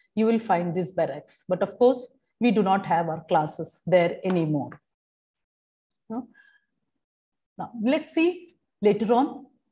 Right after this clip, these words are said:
now, yes, of course, our cam-, uh, college was, the foundation stone of our college was laid down by Sarvapalli Radhakrishnan,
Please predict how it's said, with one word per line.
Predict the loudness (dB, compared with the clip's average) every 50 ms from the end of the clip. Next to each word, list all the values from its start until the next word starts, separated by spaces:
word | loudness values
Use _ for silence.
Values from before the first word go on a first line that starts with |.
| _ _ _ _ _ _
now, | -2 0 2 2 0 0 0
yes, | 0 0 0 -2
of | -6 -6 0
course, | 2 2 2 2 -2 -8 -16 _ _ _ _ _ _ _
our | 4 6 6 6 2 0 -6 -12 -2 2
cam-, | 2 4 4 2 -2 -4
uh, | -6 -6
college | -2 0 0 2 2 2 0 -2 -4 -6 -2
was, | 0 0 0 0 -2 -6 -6
the | -2 -2 -2 -2 -4 -4 -4
foundation | -2 0 2 2 2 0 2 0 0
stone | 0 0 0 0 2 2 2 0
of | -2 -4 -6
our | -8
college | -4 -4 -2 -2 0 -2 -4 -4 -4
was | -2 -2 -2 -2 -4 -6 -10 -16 -20 -20 -20 _ _ _ 0
laid | 4 4 4 4 4 2
down | 0 0 0 0
by | -2 -2 -4
Sarvapalli | -6 -6 -8 -6 -4 -4 -6 -4 -4 -4 -4 -2 -2 -2
Radhakrishnan, | -2 -4 -2 -2 -4 -4 -6 -8 -12 -12 -6 -4 -2 -2 -4 -4